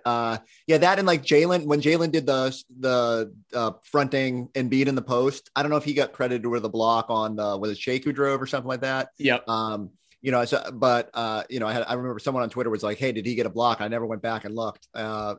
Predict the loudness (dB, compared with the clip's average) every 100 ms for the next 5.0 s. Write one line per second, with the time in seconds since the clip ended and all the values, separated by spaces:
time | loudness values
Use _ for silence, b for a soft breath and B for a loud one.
0 | -2 2 4 2 B B 2 2 4 4
1 | 6 4 2 B 2 2 6 4 8 6
2 | 6 0 -2 -2 -2 0 2 4 2 -2
3 | -4 -2 0 -2 -4 -6 -4 -2 0 0
4 | 0 -2 -6 -4 0 2 2 -2 -4 -4